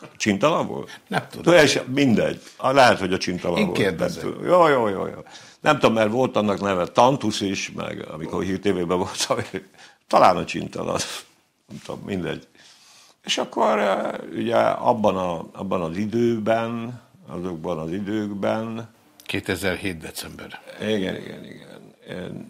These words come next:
Speaker 1: Nekem már húzamos ideje ezekkel az úgynevezett hazafiakkal, nácikkal már nagyon-nagyon-nagyon régen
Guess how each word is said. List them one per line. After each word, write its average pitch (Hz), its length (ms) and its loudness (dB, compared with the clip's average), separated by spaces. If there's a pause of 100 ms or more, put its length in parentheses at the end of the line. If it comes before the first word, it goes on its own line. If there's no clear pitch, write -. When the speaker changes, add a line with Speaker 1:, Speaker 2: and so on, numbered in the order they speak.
(260)
Speaker 1:
Nekem 110 420 2
már 107 680 2 (560)
húzamos 85 600 -6
ideje 82 560 -6 (1300)
ezekkel 78 580 -8
az 78 560 -8
úgynevezett 80 800 -8 (640)
hazafiakkal, 76 880 -6
nácikkal 76 680 -10
már 71 180 -12
nagyon-nagyon-nagyon 71 880 -12
régen - 680 -16